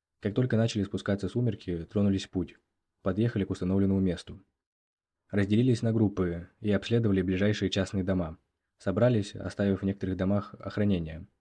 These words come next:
Впереди метрах в ста от нас тот самый кирпичный частный дом со сваленным по периметру забором из красного кирпича. Просочиться к нему незаметно не получилось. Что дальше?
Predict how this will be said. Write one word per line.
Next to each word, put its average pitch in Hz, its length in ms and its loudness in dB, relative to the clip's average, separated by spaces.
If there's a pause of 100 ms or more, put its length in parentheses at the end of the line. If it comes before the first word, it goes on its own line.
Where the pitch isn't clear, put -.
(260)
Впереди 110 280 0
метрах 110 340 0
в - 40 -16
ста 117 220 0
от 98 100 -2
нас 117 220 0
тот - 200 -6
самый 101 260 2
кирпичный 90 440 -2
частный 90 340 -4
дом 98 340 -2
со 85 180 -8
сваленным 101 420 2
по 90 60 0
периметру 95 400 0
забором 92 560 0
из 90 80 -12
красного 92 320 -2
кирпича. 92 480 -2 (640)
Просочиться 107 440 -4
к - 60 -12
нему 110 200 4
незаметно 101 420 4
не 92 80 0
получилось. 92 580 -2 (380)
Что - 180 -6
дальше? 90 440 0